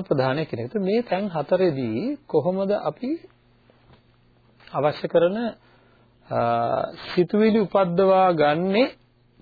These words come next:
කියන එක ගැන කතා කරන්න ඕනේ. හරියටම අපි දන්නවා ඇහැට රූපයක් එනකොට ඒ එන රූපයට කැමැත්තක් උපදිනකොට ඒ කැමැත්තත් එක්ක ඇලි ඇලි ඉන්න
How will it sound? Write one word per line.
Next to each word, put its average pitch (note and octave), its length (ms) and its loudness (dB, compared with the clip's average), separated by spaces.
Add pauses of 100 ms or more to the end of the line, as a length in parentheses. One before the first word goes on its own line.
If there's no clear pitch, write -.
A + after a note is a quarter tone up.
(220)
කියන F3+ 240 4
එක E3 160 0
ගැන D3 400 0
කතා D3+ 340 0
කරන්න C#3 360 -2
ඕනේ. B2+ 480 -2 (1500)
හරියටම G3+ 580 4 (160)
අපි F#3+ 220 2
දන්නවා F3+ 420 2
ඇහැට E3+ 300 2
රූපයක් F3 580 2
එනකොට E3+ 360 0 (800)
ඒ E3+ 200 4 (140)
එන E3+ 160 0 (640)
රූපයට F3+ 560 0
කැමැත්තක් E3+ 560 0
උපදිනකොට F3+ 580 -2
ඒ G3 400 0
කැමැත්තත් E3+ 540 -2
එක්ක F#3 160 -2
ඇලි E3 240 4
ඇලි F3 220 4 (120)
ඉන්න F3 240 -4